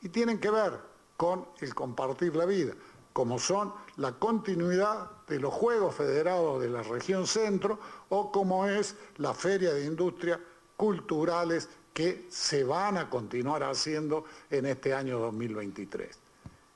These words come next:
Y esto expresa no solo la historia de la Región Centro, sino que expresa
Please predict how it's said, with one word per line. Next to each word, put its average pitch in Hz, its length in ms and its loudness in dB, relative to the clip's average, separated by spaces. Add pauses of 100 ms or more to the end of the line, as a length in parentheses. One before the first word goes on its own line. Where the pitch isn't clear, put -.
(160)
Y 262 140 0
esto 226 540 2
expresa 185 680 0 (1300)
no 226 160 2
solo 233 680 2 (580)
la 170 120 -2
historia 170 520 2
de 131 60 0
la 127 120 0
Región 135 420 -2
Centro, 120 480 -2 (300)
sino 196 420 -2
que 170 140 2
expresa 185 760 0